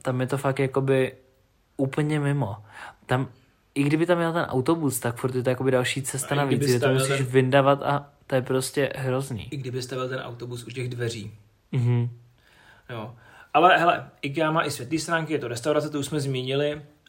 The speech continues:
Speaker 2: A je
Speaker 1: Má
Speaker 2: to
Speaker 1: skvělý názvy nábytku.
Speaker 2: Jo, tak to je,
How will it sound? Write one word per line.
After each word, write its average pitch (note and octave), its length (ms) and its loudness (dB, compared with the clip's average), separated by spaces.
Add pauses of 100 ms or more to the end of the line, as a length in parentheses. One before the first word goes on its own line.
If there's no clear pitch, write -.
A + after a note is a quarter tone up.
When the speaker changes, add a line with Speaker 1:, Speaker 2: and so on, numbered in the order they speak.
Speaker 2:
A B2 520 -2
je C3+ 100 -4
Speaker 1:
Má C3 160 10
Speaker 2:
to - 60 0
Speaker 1:
skvělý C3 420 6
názvy B2 320 4
nábytku. A#2 580 -2 (120)
Speaker 2:
Jo, B2 320 2
tak C#3+ 240 0
to D#3 80 2
je, C#3+ 180 0